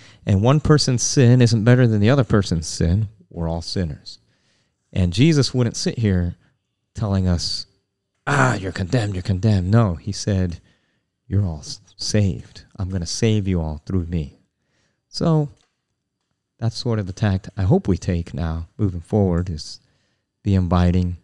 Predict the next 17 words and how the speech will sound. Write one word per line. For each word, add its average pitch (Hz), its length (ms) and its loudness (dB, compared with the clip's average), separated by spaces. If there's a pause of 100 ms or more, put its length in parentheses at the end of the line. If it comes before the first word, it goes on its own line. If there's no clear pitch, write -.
(160)
be 95 120 -20
welcoming, 87 600 -4 (400)
but - 120 -4
still 131 500 2 (1040)
tell - 140 -4
you 98 120 2
the 82 80 -8
truth, - 400 -16 (1200)
right? 120 280 0 (1400)
<laughs> 120 140 -8 (920)
Berto's 95 320 -2
just 87 140 -2
like, 82 140 -2
"Whatever." 82 540 0 (640)
<laughs> - 400 0 (600)
The 110 140 0
second, 170 760 0